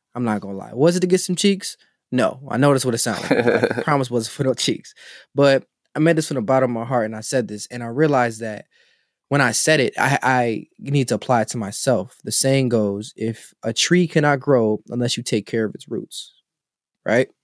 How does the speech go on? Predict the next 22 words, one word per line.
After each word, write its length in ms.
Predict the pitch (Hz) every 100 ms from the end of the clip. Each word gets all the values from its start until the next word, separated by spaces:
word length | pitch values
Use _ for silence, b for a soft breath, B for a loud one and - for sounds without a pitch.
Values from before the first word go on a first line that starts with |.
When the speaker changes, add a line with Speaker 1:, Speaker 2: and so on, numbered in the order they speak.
| _
Speaker 2:
Mm-hmm. 380 | 107 107 107 110
Speaker 1:
So 460 | - - 123 120 113
I 120 | 107
feel 260 | - 156 147
like, 320 | 139 127 120
and 120 | 131
I'm 100 | 123
saying 260 | - 156 143
this 120 | -
because 280 | 127 123 120
you 80 |
said 280 | 120 - 120
in 80 | 110
re-, 120 | 113 110
in 120 | 113
regards 400 | 107 113 110 110
to 60 | -
taking 180 | 107
care 160 | 98 104
of 60 | 92
your 100 | 85
body, 400 | 107 110 95